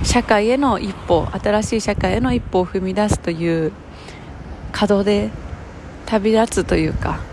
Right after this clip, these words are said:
巣立っていくっていうことを、あの、少し感じました。春は門出の時ですね。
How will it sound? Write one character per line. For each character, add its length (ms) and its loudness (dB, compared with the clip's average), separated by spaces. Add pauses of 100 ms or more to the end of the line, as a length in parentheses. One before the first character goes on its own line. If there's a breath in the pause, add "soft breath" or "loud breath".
(380)
巣 240 -6
立 100 4
っ 60 2
て 200 -2
い 80 2
く 160 0
っ 40 2
て 200 -6
い 460 0
う 60 -8 (920 loud breath)
こ 100 -16
と 260 2
を、 200 0
あ 120 -2
の、 380 -2
少 220 -6
し 100 -12
感 220 -6
じ 100 -6
ま 160 -6
し 100 -10
た。 140 -8 (2500 loud breath)
春 280 4
は 200 4 (100)
門 200 2
出 120 0
の 300 2 (240)
時 240 -4
で 120 -4
す 160 -10
ね。 220 0